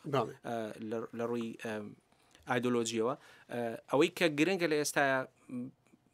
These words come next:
Speaker 2: بۆ، بۆ تێری مەکێڵف، ئە، یاسای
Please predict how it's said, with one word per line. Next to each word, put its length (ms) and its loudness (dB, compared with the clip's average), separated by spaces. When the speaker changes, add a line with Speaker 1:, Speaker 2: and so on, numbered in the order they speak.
Speaker 2:
بۆ، 280 6
بۆ 260 0
تێری 280 2
مەکێڵف، 420 -4
ئە، 100 -2
یاسای 460 2